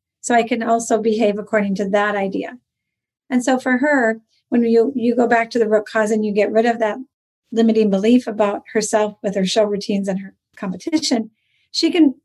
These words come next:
perform from a different perspective, and we replace it with what she wants to be thinking and doing. But then as that energy pops up, they have a new place to land.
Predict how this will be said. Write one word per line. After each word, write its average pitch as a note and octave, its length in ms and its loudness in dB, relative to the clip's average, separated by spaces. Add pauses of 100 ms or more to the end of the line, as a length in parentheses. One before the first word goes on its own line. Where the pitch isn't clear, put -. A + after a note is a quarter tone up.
(160)
perform B3+ 520 0
from A#3+ 480 -2
a - 100 -2
different A3+ 300 0
perspective, G#3 640 -6 (560)
and A#3 100 0
we A3+ 120 4
replace A3+ 480 0
it C4 80 0
with A3 160 0
what G3 120 2
she A3 140 0
wants G#3 320 0
to - 80 -6
be G3 140 -2
thinking F#3+ 360 -2
and F#3+ 140 0
doing. F#3 320 -2 (320)
But B3 160 -6
then B3+ 200 2
as A3+ 120 -2
that A3+ 140 -2
energy A3 420 0
pops G#3 340 -6
up, A#3+ 180 0
they A#3+ 80 0
have A#3+ 140 2
a A#3 60 0
new A3+ 140 0
place A3 320 -2
to G3 80 -2
land. G3 500 -4